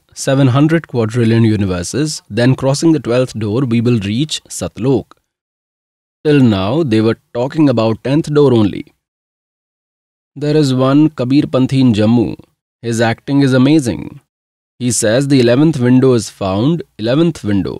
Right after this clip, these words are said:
Till date, no one has told about eleventh door. I have found the eleventh door." Well, if you have found eleventh door, then you found it from Kabir Sagar. You did not create this knowledge, and twelfth door is written by Kabir God that "Dwadash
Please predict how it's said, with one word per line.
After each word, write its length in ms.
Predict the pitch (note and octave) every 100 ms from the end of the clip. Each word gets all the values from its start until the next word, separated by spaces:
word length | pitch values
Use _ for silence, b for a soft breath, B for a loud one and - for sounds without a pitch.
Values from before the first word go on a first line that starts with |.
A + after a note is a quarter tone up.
| - _
Till 160 | D3 C#3
date, 220 | B2 C#3 C#3
no 180 | A#2+ C3
one 160 | D3 D3+
has 240 | C3 B2+ B2
told 180 | A#2 A#2
about 260 | A2+ A2
eleventh 380 | G#2+ A#2 C3 A2+ G2
door. 200 | G#2 C3
I 140 | G#2+
have 120 | G2+
found 360 | - G#2 A2 G#2+
the 120 | -
eleventh 420 | A2+ A#2+ D3+ D3 G#2+
door." 180 | F#2 A#2 D3+ _ - G2+
Well, 240 | A2 C3+ C#3+ B2
if 140 | -
you 100 | C3 C#3+
have 100 | C#3+
found 260 | C#3 C3+
eleventh 320 | C3+ C#3 D3+ B2
door, 220 | G2 G#2+ C3+ _ _ _ _ _ _ _ _ -
then 140 | G#2+ A#2
you 60 | A2
found 220 | G#2+ G#2 B2+
it 60 | A#2
from 260 | C#3+ D3+ D3+
Kabir 240 | D#3 F3+ D3+
Sagar. 320 | G2 F2 C2+ - B2
You 100 | D3 D3+
did 40 | D3+
not 160 | F3 -
create 260 | D3 D3+ C#3+
this 180 | B2+ -
knowledge, 360 | G2 G#2 C#3+
and 260 | C3+ A#2 A2+
twelfth 280 | C3+ D3 - A#2+
door 120 | C#3 B2
is 140 | G2+
written 260 | D#3+ D#3 E3+
by 160 | D3
Kabir 440 | C#3+ B2 A2 A#2 A2+
God 420 | G2 G2+ C#3 A2 G#2
that 180 | G#2 - _ _ _ _ _ _ _ _ _ _ _ - G#2 A2+
"Dwadash 480 | C3 C3+ C#3 C#3